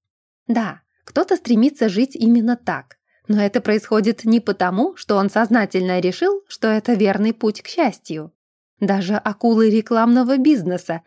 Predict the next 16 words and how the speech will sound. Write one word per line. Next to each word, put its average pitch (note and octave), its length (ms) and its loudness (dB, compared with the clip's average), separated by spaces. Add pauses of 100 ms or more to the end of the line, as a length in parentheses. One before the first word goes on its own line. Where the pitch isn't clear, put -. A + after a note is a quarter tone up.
(140)
и F#3 140 -4
те A#3 220 -2
стремятся A3 600 0
увязать F#3+ 540 -2
свои F3 240 -2
продукты F3+ 680 -4
с - 120 -14
высокими G3+ 540 0
ценностями. F3 840 -6 (580)
В F#3 80 -4
рекламе F#3+ 600 -2
дорогих G#3+ 500 0
солей A3+ 400 0
для F3+ 220 -2
ванны C#4 420 0 (180)
утверждается, F#3+ 1080 -2